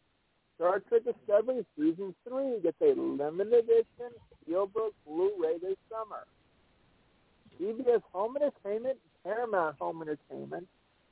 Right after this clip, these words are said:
announces a pre-tape for the home entertainment release of Star Trek Discovery Season three. This collection offers fans all thirteen episodes from the Paramount Plus series, arriving on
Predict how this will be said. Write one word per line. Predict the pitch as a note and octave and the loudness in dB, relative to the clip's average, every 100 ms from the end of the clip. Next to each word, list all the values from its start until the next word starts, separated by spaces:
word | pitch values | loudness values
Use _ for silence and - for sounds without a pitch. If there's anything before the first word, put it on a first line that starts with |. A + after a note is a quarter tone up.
| - | -4
announces | D3 D#3 F3 - F#4 G4+ | 2 2 2 -4 -12 -14
a | - | -12
pre-tape | - A#3+ G#3+ - F3 G3+ - _ | -4 -4 -4 4 4 4 -2 _
for | D#3 | -6
the | C3+ - | -6 -4
home | E3 G3+ G#3 | -8 -6 -6
entertainment | G#3+ G3+ - F3+ G3 G3+ | -8 -8 -10 -10 -8 -8
release | F#3+ F3 E4 E3+ G4 _ - | -8 -6 -4 -4 -6 _ -8
of | C#3 C3 _ | -8 -8 _
Star | - F3+ | -2 -2
Trek | - G3+ | -4 -10
Discovery | G#3+ - E3+ E3+ E3+ F#4 - - _ _ _ _ - | -12 -10 0 0 0 0 -2 -4 _ _ _ _ -4
Season | D4+ E3 F3+ E3+ - - | 0 2 0 -8 -10 0
three. | E3+ C#3 - - _ _ _ _ _ _ _ _ _ _ _ _ _ - | 4 4 2 -6 _ _ _ _ _ _ _ _ _ _ _ _ _ -8
This | F#3+ - | -8 -2
collection | A#3 A3 A3 - G3 | 6 6 6 0 0
offers | G#3 G#3 A3 G3 - | 0 2 2 2 -10
fans | G#3+ G#3+ F#3+ - | -8 -8 -8 0
all | E3+ G#3+ - | 4 4 2
thirteen | A#3 A3+ A3+ - A#3 | 0 0 0 -8 -6
episodes | G#3+ - G#3+ - G3 E3+ D3+ - _ | -4 -4 -6 -2 4 6 6 0 _
from | - | -20
the | D3+ - | -20 -20
Paramount | E3+ E3+ F3 F#3+ F#3 - | -16 -10 -8 -8 -10 -6
Plus | F#3+ - _ | -4 -4 _
series, | G3+ G3 F#3 F3+ - _ _ _ _ | 0 2 2 0 -4 _ _ _ _
arriving | D3+ D3+ D#3 E3+ F3+ E3+ | 0 4 6 4 0 -4
on | D#3 | -10